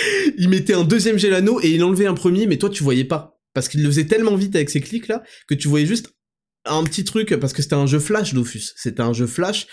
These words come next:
donc le temps de rafraîchissement <laughs> était pas, euh, optimal. Et en fait, il ajoutait un truc et il enlevait l'autre. Et en fait, ça avait la même apparence, c'était le même Gelano.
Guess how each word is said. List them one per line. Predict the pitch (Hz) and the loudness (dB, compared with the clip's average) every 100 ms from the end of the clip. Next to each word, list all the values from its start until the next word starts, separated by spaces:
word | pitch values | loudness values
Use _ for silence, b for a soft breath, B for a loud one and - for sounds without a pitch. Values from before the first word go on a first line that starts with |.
| B B | B B
donc | 123 135 | -2 0
le | 131 | 0
temps | 175 | 0
de | 151 | 0
rafraîchissement | 143 147 143 143 165 185 226 | 0 -2 -2 -2 0 0 2
<laughs> | |
était | 160 147 170 | 2 2 0
pas, | 156 180 156 | 0 0 0
euh, | 131 | 0
optimal. | 131 143 - 175 165 117 - B B B B | 0 -2 -2 -2 -2 -2 -6 B B B B
Et | 127 | 0
en | 139 | 2
fait, | 214 214 139 | 2 0 0
il | 143 | 2
ajoutait | 180 190 196 | 2 2 0
un | 180 | 0
truc | - 220 | -2 -2
et | 139 | 0
il | 135 | 2
enlevait | 156 156 165 | 2 2 2
l'autre. | 139 135 - _ _ - | 0 -4 -14 _ _ -4
Et | 120 | 0
en | 120 | 0
fait, | 196 | -2
ça | 196 | -2
avait | 113 101 | -2 -2
la | 92 | 0
même | 120 139 | 2 2
apparence, | 139 190 214 208 | 0 0 0 0
c'était | - 107 | -4 -2
le | 110 | 0
même | 127 131 | 2 2
Gelano. | 131 139 147 151 | 2 2 0 -2